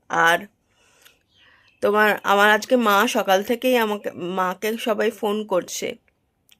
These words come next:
তো মা সকাল থেকে খুব ফোনে কথা বলছে সবার সাথে, খুব, খুব চিৎকার করে করে কথা বলছে, খুব, মানে, উৎসাহের সাথে কথা বলছে, মানে,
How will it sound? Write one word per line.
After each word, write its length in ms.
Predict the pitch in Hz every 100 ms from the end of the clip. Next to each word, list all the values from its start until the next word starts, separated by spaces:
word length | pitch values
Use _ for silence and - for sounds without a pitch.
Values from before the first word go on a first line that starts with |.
| _ _ _ _ _ _ _ _ _ _ 480 _ _ _ _ _ _ _ _ _ -
তো 120 | 202
মা 440 | 202 196 208 208 208
সকাল 380 | 226 - 196
থেকে 200 | 202 226
খুব 160 | 226 226
ফোনে 320 | - 214 202 196
কথা 260 | 170 202
বলছে 440 | 185 160 147 - - _ _ _ _ _ _ _
সবার 220 | 196 180 185
সাথে, 320 | 208 - - _
খুব, 360 | 269 269 254 - _ _ _
খুব 340 | - 294 320 302 _ _ _ _ _ _ _ _ _ _ - - _ _ _
চিৎকার 520 | - - _ 214 214
করে 220 | 208 202 196
করে 200 | 202 196
কথা 220 | - -
বলছে, 280 | 208 - -
খুব, 220 | - 233 -
মানে, 220 | - - - -
উৎসাহের 500 | 190 - - 247 247
সাথে 280 | 262 233 240
কথা 200 | - 202
বলছে, 260 | 98 - 196
মানে, 200 | 196